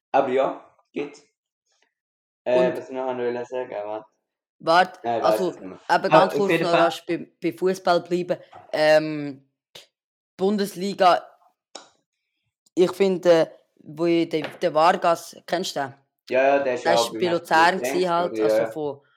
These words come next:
Speaker 2: Adligen, und der finde ich mega ein guter Spieler, ist jetzt so, so
Speaker 1: Ja, der ist
Speaker 2: persönlich
Speaker 1: schon, äh,
Speaker 2: einer
Speaker 1: der
Speaker 2: von
Speaker 1: ist schon
Speaker 2: meinen Lieblingsspieler, so.
Speaker 1: Der hat jetzt auch gerade das Goal geschossen im
Speaker 2: Ja,
Speaker 1: letzten
Speaker 2: der hat jetzt
Speaker 1: Spiel
Speaker 2: ein paar Goal
Speaker 1: gegen
Speaker 2: gemacht bei Augsburg und darum finde ich Augsburg
Speaker 1: Ja, also,
Speaker 2: noch.
Speaker 1: ich
Speaker 2: Und sonst
Speaker 1: super-
Speaker 2: ja,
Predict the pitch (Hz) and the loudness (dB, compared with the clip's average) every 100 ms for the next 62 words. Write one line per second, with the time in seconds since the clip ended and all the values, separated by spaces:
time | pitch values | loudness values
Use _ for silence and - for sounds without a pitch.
0 | _ - 160 165 180 180 170 156 151 143 | _ -2 -2 -2 -8 -2 0 0 -2 -10
1 | _ _ _ - 165 175 165 170 175 180 | _ _ _ -2 -2 -2 -4 -2 -2 -2
2 | 175 175 175 165 - 160 160 156 131 - | -2 -4 -4 -10 -8 -4 -4 -6 -10 -12
3 | 156 139 - - - - - 143 139 147 | -10 -10 -16 -18 -18 -20 -14 0 2 4
4 | 139 - 165 - - 107 160 165 147 170 | 4 2 0 -2 -8 -6 -2 -2 -2 -2
5 | 170 160 185 180 185 - 165 170 170 160 | 0 0 0 -2 -6 -6 -4 -4 -2 -6
6 | - 143 139 - 127 123 120 113 - 123 | -4 0 0 2 0 0 -6 -8 -8 -4
7 | 147 - 113 113 113 110 - - - 120 | -4 -2 -4 -4 -6 -8 -12 -18 -12 -6
8 | - 185 185 160 156 156 151 104 156 170 | 4 6 6 4 2 0 -10 -2 4 4
9 | - 180 - 165 - 160 160 - 147 156 | 4 -2 -2 -4 -2 0 -2 -6 -8 -8
10 | - _ - 160 165 175 170 165 - 165 | -10 _ -10 -8 -4 -4 -2 -4 -2 -2
11 | 185 - 147 139 190 185 185 _ _ _ | -2 -2 0 0 -2 -6 -8 _ _ _
12 | _ _ _ _ _ - - 196 170 - | _ _ _ _ _ -4 -4 0 -2 0
13 | 160 180 165 - | 0 2 0 -4